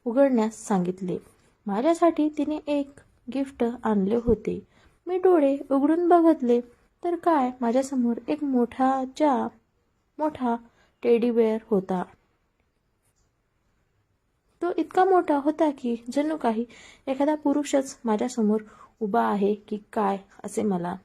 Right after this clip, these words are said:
वाटले. इतका मोठा टेडी मी पहिल्यांदाच बघत होते. ती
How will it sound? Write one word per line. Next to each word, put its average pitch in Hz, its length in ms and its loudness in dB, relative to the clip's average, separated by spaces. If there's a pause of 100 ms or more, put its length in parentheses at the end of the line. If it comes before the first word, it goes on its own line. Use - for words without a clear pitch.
(180)
वाटले. 175 400 -6 (640)
इतका 220 280 -2
मोठा 320 340 2
टेडी 294 600 0
मी 302 420 -4
पहिल्यांदाच 220 580 0
बघत 196 440 -2
होते. 208 240 -4 (720)
ती 320 380 2